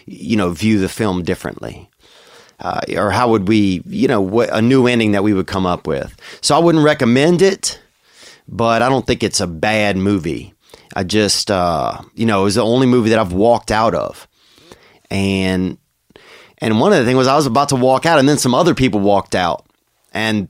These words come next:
to me, those people in my mind, you know, being judgmental, I was like, "Those people look dumb." And if they're dumb and they're walking out, then, then I felt dumb for staying. You know, I felt even dumber. So,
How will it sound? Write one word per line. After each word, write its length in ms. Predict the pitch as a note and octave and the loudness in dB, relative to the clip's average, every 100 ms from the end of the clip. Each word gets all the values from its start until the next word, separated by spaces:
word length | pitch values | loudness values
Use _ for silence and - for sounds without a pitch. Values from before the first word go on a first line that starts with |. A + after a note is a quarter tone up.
| _ | _
to 140 | - | 0
me, 220 | A#2+ D#3+ F3+ | 2 4 6
those 240 | B2+ D3 | 4 2
people 320 | - C#3 B2+ | 2 2 2
in 80 | A2 | 2
my 140 | A#2+ | 2
mind, 500 | C#3 C#3 C#3+ C#3+ D3 | 2 0 0 -2 -4
you 140 | F#2 G2 | -4 -2
know, 140 | G#2+ | 0
being 260 | G2+ A2 A#2 | 0 0 2
judgmental, 520 | A2 A#2 F#2 C3+ A#2+ | 0 0 0 2 2
I 60 | G#2 | 0
was 80 | |
like, 140 | F#2+ F#2 | -2 -2
"Those 160 | C#3+ | -2
people 240 | C#3+ A#2+ G2+ | -2 -2 -2
look 200 | F#2 E2+ | -4 -6
dumb." 540 | F#2+ G#2 G2 B1 - _ _ _ - - - | -6 -4 -6 -10 -16 _ _ _ -20 -20 -14
And 180 | - G2 | -6 -4
if 180 | F#2 - | -4 -4
they're 260 | A#2+ D#3+ D3+ | 0 2 2
dumb 420 | F#2+ A#2 A#2 A2 | 0 0 0 0
and 100 | G2+ | 2
they're 120 | C3+ | 2
walking 420 | C#3 G2 F#2 G2 | 2 0 0 -2
out, 400 | F#2 F#2 F2+ - _ _ _ _ _ _ _ _ _ _ - | -2 -2 -4 -8 _ _ _ _ _ _ _ _ _ _ -18
then, 400 | E2+ G2 G2 F#2 | -4 -2 0 0
then 180 | B2 B2+ | 0 2
I 120 | C3 | 0
felt 380 | - B2 G#2+ E2+ | 0 0 0 -2
dumb 540 | G#2+ A#2 A#2+ A#2+ A2+ _ _ _ _ _ _ _ _ _ _ - | -2 0 0 -2 -6 _ _ _ _ _ _ _ _ _ _ -4
for 140 | A#2 | -2
staying. 580 | - A#2+ A#2+ C3+ G#1 - _ _ _ | 0 0 2 0 -4 -10 _ _ _
You 140 | - G2 | -6 -2
know, 80 | G#2 | -2
I 80 | |
felt 300 | A2+ B2+ A2+ D3+ | 0 -2 0 0
even 340 | C#3+ C#3 B2 | 2 2 2
dumber. 520 | G#2+ B2 G#2 C2+ E2 _ _ - - - | 0 0 -2 -6 -12 _ _ -20 -20 -18
So, 800 | - - G2+ G2 G2 F#2+ F#2 F2+ | -8 -2 0 2 2 2 0 -2